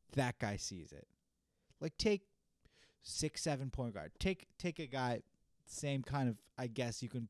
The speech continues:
put him in the, in a different type. Actually, not, not even, not even comparable. A-, Alexander Pokuševski doesn't see it.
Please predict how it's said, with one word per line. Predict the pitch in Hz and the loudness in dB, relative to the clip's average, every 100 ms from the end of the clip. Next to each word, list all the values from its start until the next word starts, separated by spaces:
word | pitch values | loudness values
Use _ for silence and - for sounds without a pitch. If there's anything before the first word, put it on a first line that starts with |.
| - | 0
put | 123 | 0
him | 110 | 2
in | 110 | 0
the, | 107 90 _ _ - _ - - _ _ - | -2 -8 _ _ -20 _ -20 -20 _ _ -2
in | 123 | 2
a | 117 107 101 101 98 - _ _ _ _ _ _ _ _ - | 4 2 0 -2 -4 -8 _ _ _ _ _ _ _ _ 4
different | 143 135 123 | 4 4 2
type. | 127 | 2
Actually, | 180 196 - 156 - | 2 2 2 0 -2
not, | 147 143 127 - 147 | -4 -2 -2 -6 -6
not | 139 123 | 0 2
even, | 117 104 104 | 2 0 0
not | 120 120 | 0 0
even | 113 104 | 0 0
comparable. | 120 107 107 95 82 | -2 2 2 2 -2
A-, | 131 135 - | -4 -6 2
Alexander | 147 143 117 131 113 | 6 6 8 6 8
Pokuševski | 117 107 98 107 92 - 71 - _ _ _ _ _ - | 4 0 2 2 2 -4 -10 -12 _ _ _ _ _ 2
doesn't | 127 104 101 | 4 4 2
see | - | 0
it. | 87 80 | -2 -4